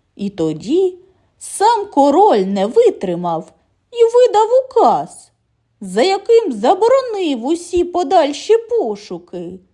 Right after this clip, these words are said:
Мовляв, не може Нарнія втрачати кращих своїх синів через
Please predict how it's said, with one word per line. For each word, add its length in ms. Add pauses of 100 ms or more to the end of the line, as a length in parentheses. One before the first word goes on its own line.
(500)
Мовляв, 800 (440)
не 320 (380)
може 320
Нарнія 680
втрачати 840
кращих 840
своїх 540
синів 800 (520)
через 440